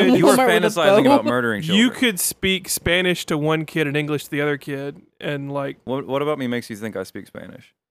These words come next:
Speaker 3: Uh, well, your dad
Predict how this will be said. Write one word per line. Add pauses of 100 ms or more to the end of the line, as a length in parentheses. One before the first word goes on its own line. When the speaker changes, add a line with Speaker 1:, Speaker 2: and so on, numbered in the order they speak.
(380)
Speaker 3:
Uh,
well, (1120)
your
dad